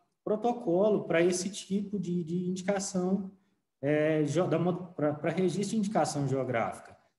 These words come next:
tampouco pra café. Então, nós viemos a conseguir esse, esse registro somente em dois mil e cinco. Ah, posteriormente, ah, mudou-se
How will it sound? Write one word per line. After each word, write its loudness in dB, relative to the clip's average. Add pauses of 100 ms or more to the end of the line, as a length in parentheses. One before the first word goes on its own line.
(100)
tampouco 4
pra 2
café. 0 (420)
Então, 0
nós 2
viemos 0
a 2
conseguir 0
esse, 0
esse -4
registro 0
somente -2
em -2
dois 2
mil -2
e -4
cinco. -10 (960)
Ah, 0
posteriormente, 4 (380)
ah, 2 (600)
mudou-se 4